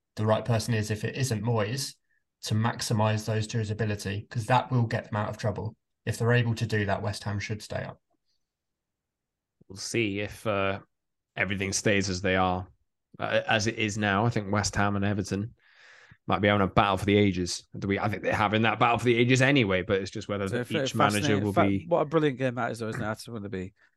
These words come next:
Speaker 1: It's, it's not gonna be a brilliant game 'cause I'm gonna be there.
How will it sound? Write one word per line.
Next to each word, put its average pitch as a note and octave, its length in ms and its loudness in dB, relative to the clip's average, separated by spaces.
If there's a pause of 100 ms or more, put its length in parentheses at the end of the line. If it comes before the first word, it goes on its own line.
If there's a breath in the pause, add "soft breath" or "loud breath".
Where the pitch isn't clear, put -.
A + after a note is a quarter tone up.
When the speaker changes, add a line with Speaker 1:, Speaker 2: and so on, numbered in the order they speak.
(100)
Speaker 1:
It's, C3+ 340 0
it's C3+ 140 0
not C#3 160 2
gonna A#2+ 120 2
be A2+ 120 4
a A2 40 4
brilliant G#2 300 0
game G#2+ 200 0
'cause A2+ 120 -4
I'm A#2 180 4
gonna G#2+ 160 0
be G#2+ 200 0
there. G#2 260 -2